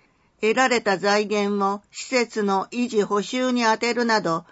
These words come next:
必要な財源を生み出すための取り組みを要望する。北部支所の写真があります。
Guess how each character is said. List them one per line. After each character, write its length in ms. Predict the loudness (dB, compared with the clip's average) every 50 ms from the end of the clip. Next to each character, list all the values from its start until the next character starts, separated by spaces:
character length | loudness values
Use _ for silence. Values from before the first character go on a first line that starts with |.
| _ _ _ _
必 300 | -16 -16 -16 -10 -6 -4
要 240 | 0 0 0 0 0
な 160 | 0 -2 0
財 280 | 0 0 2 2 0 -2
源 380 | -2 -2 0 0 0 0 0
を 60 | 0 0
生 60 | 0
み 140 | -2 0 0
出 120 | 0 0
す 160 | -2 -4 -2
た 120 | -2 0 0
め 140 | 0 0
の 160 | 0 -2 -2 -2
取 220 | -2 -2 -2 -4
り 60 | -4
組 220 | -2 -2 -2 0 2
み 80 | 0
を 100 | 0 2
要 320 | 2 2 2 2 2 0 0
望 260 | 0 0 0 0 -2
す 180 | -4 -6 -8
る。 160 | -8 -8 -10 -12 _ _ _ _ _ _ _ _ _ _ _ _ _ _ _ _ _ _ _ _
北 300 | -6 -6 -4 -4 -4 -2
部 120 | -2 -2
支 160 | -2 -2 -4 -4
所 160 | -2 -2 -2
の 140 | -2 -2 -2
写 160 | -2 -4 -4
真 260 | -4 -4 -4 -2 0
が 160 | 0 2 2
あ 60 | 2
り 160 | 2 0 -2 -4
ま 160 | -4 -6 -6
す。 200 | -10 -16 _